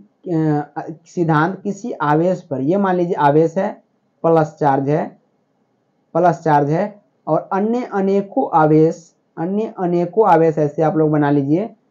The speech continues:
के कारण आरोपित परिणामी वैद्युत बल। परिणामी कहने का मतलब सभी को जोड़ के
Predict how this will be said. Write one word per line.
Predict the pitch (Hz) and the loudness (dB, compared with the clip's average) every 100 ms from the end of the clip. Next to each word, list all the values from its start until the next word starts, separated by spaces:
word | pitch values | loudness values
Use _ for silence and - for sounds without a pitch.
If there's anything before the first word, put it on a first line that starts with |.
| _ | _
के | 180 | -6
कारण | 180 180 180 214 - - | 0 2 4 2 -4 -4
आरोपित | 170 175 185 190 247 254 - | 2 4 2 0 -4 -6 -2
परिणामी | 180 175 170 165 190 220 | 0 0 0 0 0 0
वैद्युत | 165 151 120 - | 4 4 2 -6
बल। | 131 120 - _ _ - | -8 -8 -12 _ _ 0
परिणामी | 160 175 170 208 | 0 2 0 -2
कहने | 226 190 180 | 0 -2 -2
का | 180 | -4
मतलब | 175 175 185 | -4 -4 -4
सभी | 180 185 190 | -4 -2 0
को | 208 180 | 0 0
जोड़ | 160 165 196 | 0 2 2
के | 175 147 170 | 2 0 0